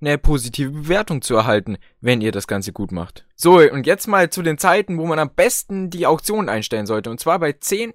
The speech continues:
Tagesauktionen solltet ihr die am besten am Dienstag und am Donnerstag zwischen achtzehn und zwanzig Uhr einstellen. Und bei sieben Tagesauktionen ist es am besten, wenn ihr die einfach Freitag, Samstag, Sonntag, Abend zwischen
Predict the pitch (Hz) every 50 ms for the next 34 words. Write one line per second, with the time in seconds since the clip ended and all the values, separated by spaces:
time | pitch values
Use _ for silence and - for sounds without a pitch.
0 | _ - - 196 180 196 170 156 - 117 127 - - 156 160 165 - - - -
1 | - - - - - - 165 185 185 180 175 160 - 120 165 165 151 156 156 151
2 | 147 151 156 151 - - - 160 139 147 143 131 - - 202 220 240 247 - -
3 | - 196 190 185 - 160 160 160 151 135 120 147 160 185 196 196 185 - - 170
4 | 160 165 165 170 - - - - - - 156 175 175 - - 170 - - - -
5 | - - - - - 190 170 151 165 156 - - - 165 175 180 - - 147 -
6 | 139 165 165 156 - 170 180 180 - - 190 190 208 202 _ - - - - -
7 | _ _ - 175 175 175 175 - 175 156 143 147 147 - - 214 233 240 233 214
8 | 214 202 190 185 190 185 175 175 170 - - 180 175 165 160 156 151 156 160 147
9 | 143 151 170 - - 160 151 147 151 151 147 139 135 156 151 143 - - 147 151
10 | 147 - 165 147 143 139 - - - 123 147 170 - 160 147 - - 156 151 165
11 | 170 - - 147 139 - - - 151 147 170 185 - 170 160 160 - - - -
12 | 135 143 156 160 151 143 - - 151 139 - 156 147 127